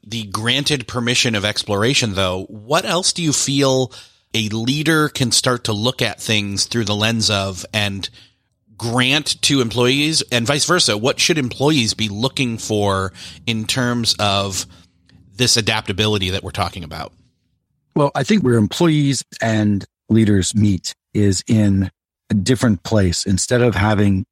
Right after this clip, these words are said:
Speaker 2: leaders hand down policies or leaders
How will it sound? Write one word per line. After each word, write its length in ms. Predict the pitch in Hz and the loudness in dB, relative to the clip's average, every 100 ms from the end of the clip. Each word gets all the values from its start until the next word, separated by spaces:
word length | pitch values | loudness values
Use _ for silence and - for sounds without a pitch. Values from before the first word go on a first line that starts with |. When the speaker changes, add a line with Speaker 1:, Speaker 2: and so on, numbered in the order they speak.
| - | -2
Speaker 2:
leaders 460 | 107 110 107 95 - | 2 4 4 2 0
hand 280 | 120 110 | 2 4
down 200 | 104 95 87 | 4 4 2
policies 720 | 104 101 104 - 85 - - _ _ _ - | 2 2 2 0 -4 -6 -10 _ _ _ 0
or 500 | 113 101 101 95 101 _ | 4 4 4 2 0 _
leaders 720 | 107 117 110 107 101 92 - | 2 4 4 4 2 0 -2